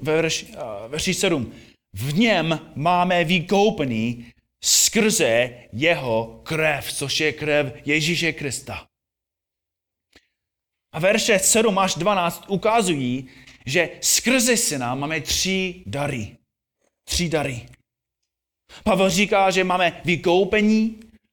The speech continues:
že máme zjevení a že máme dědictví. Vykoupení, zjevení a dědictví máme v Kristu. První dar je vykoupení. To slovo vykoupení je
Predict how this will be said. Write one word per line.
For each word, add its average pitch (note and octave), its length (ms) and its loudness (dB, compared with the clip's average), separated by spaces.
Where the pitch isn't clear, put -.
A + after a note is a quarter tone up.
že E3 320 0
máme D#3+ 420 -4
zjevení G3 960 -2
a D#3+ 80 0
že F3 180 0
máme D#3+ 400 -2
dědictví. B2 920 -4
Vykoupení, F3+ 840 0
zjevení D#3+ 600 0
a D3+ 280 0
dědictví F#3 560 2
máme F3 380 0
v A2+ 80 -14
Kristu. A3 540 -6
První G#3+ 300 2
dar E3 320 4
je F#3 500 0
vykoupení. F3 800 -2
To D3+ 120 -6
slovo E3+ 300 0
vykoupení F3 600 -2
je D3 400 -2